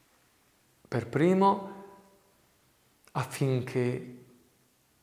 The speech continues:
Ogni giorno, quotidianamente, possiamo professare la nostra fede indicando in Gesù, per noi, l'agnello di Dio, la via, la soluzione per andare al Padre.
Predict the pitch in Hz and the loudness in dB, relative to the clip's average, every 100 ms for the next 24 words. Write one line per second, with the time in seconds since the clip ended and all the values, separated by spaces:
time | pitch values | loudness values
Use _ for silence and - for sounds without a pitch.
0 | _ _ _ - 143 135 123 117 131 123 | _ _ _ 2 2 4 0 0 0 2
1 | 123 120 120 - 139 143 127 131 127 123 | 0 -4 -8 -4 0 0 2 2 2 0
2 | 135 131 131 - 123 - 127 127 120 - | -2 -2 -6 -4 -4 -2 0 0 -2 -2
3 | 151 151 151 - 139 127 127 123 123 120 | -2 0 -2 2 2 4 4 2 0 -4
4 | - - 110 - - 151 160 143 123 - | -6 -6 -8 -8 0 2 4 0 -4 -2
5 | 160 156 151 156 170 180 175 151 143 135 | 2 4 4 4 2 2 4 2 2 0
6 | 131 120 107 104 101 - - - - - | 2 0 0 -4 -6 -16 -20 -20 -20 -8
7 | 113 110 113 113 107 - - - - - | -6 -4 -4 -4 -4 -8 -16 -20 -12 0
8 | 120 117 113 110 110 117 - 127 127 - | 0 2 0 -2 -2 -8 -12 -12 -12 -14
9 | - - _ _ - 120 110 127 117 113 | -20 -20 _ _ -6 -2 -2 -2 -2 -4
10 | 113 113 - 117 113 - - - - - | -4 -4 -4 -4 -6 -8 -8 -10 -14 -20
11 | - _ _ _ _ - 120 117 113 110 | -20 _ _ _ _ -10 -4 -2 -2 -4
12 | 110 110 107 - - | -6 -6 -8 -8 -14